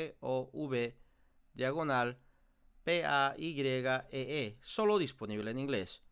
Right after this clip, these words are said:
o en cualquier oficina local del Seguro Social.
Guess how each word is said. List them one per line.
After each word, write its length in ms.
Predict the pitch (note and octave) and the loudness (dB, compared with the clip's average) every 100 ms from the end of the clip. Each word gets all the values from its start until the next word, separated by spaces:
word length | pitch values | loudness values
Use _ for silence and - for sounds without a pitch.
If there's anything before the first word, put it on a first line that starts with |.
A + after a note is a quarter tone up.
| - - - _ - - _ | -20 -20 -20 _ -20 -20 _
o 140 | - D#3+ | -4 -2
en 80 | E3+ | 2
cualquier 640 | F3+ E3 - G#3 A3+ - _ | 2 2 4 2 2 -4 _
oficina 600 | E3+ F3+ F#3+ - D#3+ D#3 | -6 -4 -6 -4 0 2
local 440 | C#3+ G#2+ B2 B2 | 2 0 0 0
del 160 | C#3+ C#3 | 0 -6
Seguro 340 | - A2 A2+ | -6 -6 -6
Social. 460 | A#2 C3 D#3 A#2+ | -8 -4 0 0